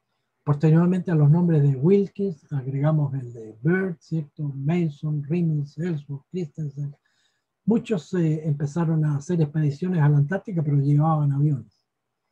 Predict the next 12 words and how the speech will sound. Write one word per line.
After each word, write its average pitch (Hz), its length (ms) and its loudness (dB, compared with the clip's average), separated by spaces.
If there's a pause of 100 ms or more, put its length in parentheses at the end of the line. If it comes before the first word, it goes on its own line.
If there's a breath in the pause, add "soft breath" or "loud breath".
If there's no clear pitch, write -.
(300)
En 143 160 4
la 143 140 4
década 170 380 0
del 143 120 4
veinte 202 360 -2
la 165 100 0
aviación 147 480 -2
llegó 156 220 -2
a 160 40 -2
la 147 100 0
Antártica, 190 560 -8
¿cierto? 208 540 -14